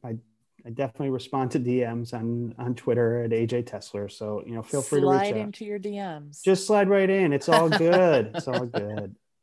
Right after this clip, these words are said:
Speaker 1: Um, so, uh, you know, I'm happy to continue to help, and, uh, I really appreciate you guys
Speaker 2: Thanks.
Speaker 1: having me on.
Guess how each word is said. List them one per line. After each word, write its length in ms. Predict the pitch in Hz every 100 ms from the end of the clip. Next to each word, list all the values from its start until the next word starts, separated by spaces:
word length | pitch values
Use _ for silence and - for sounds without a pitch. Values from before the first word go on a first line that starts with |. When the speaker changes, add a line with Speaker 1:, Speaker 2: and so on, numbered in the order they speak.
| -
Speaker 1:
Um, 920 | 131 127 123 120 120 117 113 113 113 -
so, 560 | - 120 113 113 113
uh, 300 | - 117 113 -
you 100 | 123
know, 80 | 110
I'm 160 | 113
happy 240 | 117 104 110
to 60 |
continue 460 | 107 _ _ 104 101
to 40 |
help, 280 | 113 131 -
and, 300 | 110 104 104
uh, 220 | 104 104 107
I 20 |
really 220 | 110 113
appreciate 380 | 110 110 - 107
you 60 |
guys 160 | 107 98
Speaker 2:
Thanks. 20 |
Speaker 1:
having 200 | 113 110
me 100 | 113
on. 180 | 120 113